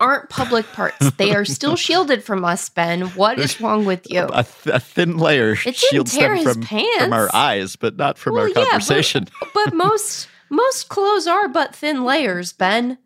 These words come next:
Speaker 2: That is
Speaker 1: You
Speaker 2: true.
Speaker 1: know?
Speaker 2: But, but we are contemplating the parts currently. But
Speaker 1: I'm, I, wait, I wanna be
Speaker 2: <laughs> I
Speaker 1: very
Speaker 2: mean
Speaker 1: clear that I am contemplating with no specificity his
Speaker 2: <laughs>
Speaker 1: parts. I just
Speaker 2: Yes.
Speaker 1: want that.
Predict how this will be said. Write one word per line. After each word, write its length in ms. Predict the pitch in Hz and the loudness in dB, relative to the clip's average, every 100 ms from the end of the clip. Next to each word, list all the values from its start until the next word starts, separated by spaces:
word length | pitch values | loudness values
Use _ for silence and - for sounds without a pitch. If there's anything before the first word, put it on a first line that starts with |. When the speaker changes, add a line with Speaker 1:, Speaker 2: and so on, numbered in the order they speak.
| - | 0
Speaker 2:
That 220 | 143 143 | 2 2
is 80 | 190 | 2
Speaker 1:
You 80 | 262 | 2
Speaker 2:
true. 40 | 254 | 2
Speaker 1:
know? 240 | - - - - | 0 -6 -14 -6
Speaker 2:
But, 240 | 226 - | -4 -2
but 120 | 117 | -4
we 160 | 107 143 | 0 0
are 180 | 135 135 _ - - | 0 -4 _ -20 -8
contemplating 840 | - 175 208 127 - 101 92 92 90 | 0 0 0 -4 0 0 0 -4 -6
the 80 | 95 | -6
parts 540 | - 92 - - - _ - _ _ - | -2 -2 -4 -10 -10 _ -20 _ _ 0
currently. 520 | 127 107 - 82 - _ _ - | 2 2 -2 -8 -8 _ _ -20
But 420 | 104 160 113 - _ - - | 0 2 2 0 _ -14 -2
Speaker 1:
I'm, 160 | 233 240 | -2 0
I, 340 | - - 214 - 214 | 0 2 0 -2 -6
wait, 180 | 185 - | -6 -2
I 140 | 214 381 | 0 0
wanna 220 | 381 320 | 0 -2
be 220 | 247 196 | -4 -2
Speaker 2:
<laughs> 60 | 165 | 2
I 60 | 277 | 2
Speaker 1:
very 220 | 254 220 | 2 0
Speaker 2:
mean 100 | 185 | -4
Speaker 1:
clear 420 | - 185 180 170 - - _ | -4 -2 0 -2 -4 -20 _
that 200 | 214 202 - | -2 0 2
I 240 | 220 254 247 | 2 2 0
am 160 | 233 | -2
contemplating 720 | 220 208 208 214 208 196 185 185 | -2 -2 -2 -4 -2 -2 0 -2
with 220 | 185 - | -2 0
no 320 | 185 180 170 | 0 2 0
specificity 1080 | 165 - 160 165 170 226 165 226 - 196 170 | -2 -4 -4 -2 2 2 2 0 0 -2 -4
his 220 | 180 175 | -8 -10
Speaker 2:
<laughs> 80 | - | -10
Speaker 1:
parts. 520 | - - 208 - - - | -10 -8 -8 -8 -4 0
I 140 | 196 | 0
just 200 | 208 233 | 0 2
Speaker 2:
Yes. 120 | - | 4
Speaker 1:
want 160 | 240 226 | 2 2
that. 240 | 196 180 | 0 0